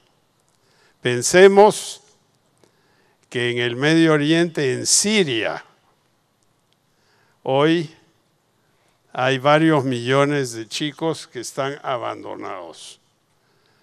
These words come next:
Pensemos que en Yemen, otra, otro lugar en el Medio Oriente, hay dos millones de personas que se están muriendo de hambre debido a una guerra civil violenta.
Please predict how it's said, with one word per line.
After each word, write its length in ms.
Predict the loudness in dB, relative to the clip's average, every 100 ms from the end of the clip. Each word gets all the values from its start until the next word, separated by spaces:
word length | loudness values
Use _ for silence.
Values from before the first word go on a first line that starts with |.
| _ _
Pensemos 1040 | -8 -6 -2 2 2 4 2 0 -8 -18 _ _ _ _
que 220 | -12 -10
en 100 | -8
Yemen, 520 | -2 0 2 2 2 -2
otra, 600 | -4 -4 -4 -4 -4 -6
otro 360 | -8 -8 -6 -6
lugar 420 | -4 0 2 2
en 120 | -2
el 120 | -6
Medio 400 | -6 -4 -4 -4
Oriente, 640 | -4 -2 -2 -2 -4 -6 -6 _ _ _ _ _ _ _
hay 280 | -4 -2 -2
dos 380 | 2 2 2 0
millones 760 | -4 -2 -2 -2 -2 -6 -6
de 200 | -6 -6 -10 _ _ _ -14
personas 720 | -14 -10 -8 -6 -6 -10 -12
que 140 | -14
se 180 | -14 -18
están 400 | -16 -10 -10 -10
muriendo 600 | -10 -8 -6 -6 -4 -4
de 180 | -4 -4
hambre 500 | -4 -4 -8 -8 -10 _ _ _ _ _
debido 580 | -12 -10 -6 -4 -2 -2
a 80 | -2
una 260 | -2 -4 -4
guerra 380 | -4 -4 -6
civil 500 | -8 -12 -14 -16 -16
violenta. 840 | -18 -16 -16 -14 -16 -16 _ -20